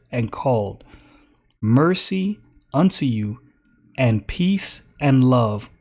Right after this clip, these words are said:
be multiplied. Beloved, when I gave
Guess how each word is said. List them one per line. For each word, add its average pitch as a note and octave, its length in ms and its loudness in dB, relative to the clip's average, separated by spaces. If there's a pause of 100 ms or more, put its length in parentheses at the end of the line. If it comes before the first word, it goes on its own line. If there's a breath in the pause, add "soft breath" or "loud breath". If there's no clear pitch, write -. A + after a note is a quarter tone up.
(160)
be C3+ 140 2
multiplied. B2 840 0 (560 loud breath)
Beloved, B2 560 2 (1300 soft breath)
when C3 220 4
I D#3 120 4
gave D3 440 0